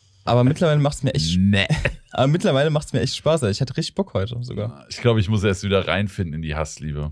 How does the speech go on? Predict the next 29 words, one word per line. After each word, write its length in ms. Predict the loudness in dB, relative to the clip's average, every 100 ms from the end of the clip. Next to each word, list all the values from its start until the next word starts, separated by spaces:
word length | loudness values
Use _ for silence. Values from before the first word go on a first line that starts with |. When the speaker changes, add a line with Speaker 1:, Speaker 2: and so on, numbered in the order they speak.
| -10
Speaker 1:
Ja, 160 | -2 0
ich 60 | 2
Speaker 2:
Ja. 80 |
Speaker 1:
glaub 160 | 0 -2
auch. 220 | -4 -4
Also 140 | -6 -2
ich 60 |
glaub, 140 | 0 2
wenn 80 | 2
man 160 | 2
wieder 160 | 2 0
drin 220 | 0 -2
ist, 120 | 2
ich 200 | 0 0
hab 80 | 0
auch 120 | 2
ein 60 | 0
bisschen 240 | -2 -2
gebraucht, 340 | -4 -2 0 2
aber 140 | 2
heute 220 | 2 0
war 40 | -2
wirklich 240 | -4 -6
so, 300 | 0 0 0 _ _ _ _
hat 160 | -2
schon 120 | 0 -2
Spaß 300 | 0 -2 -2
gemacht 240 | -4 -2
irgendwie. 280 | -4 -4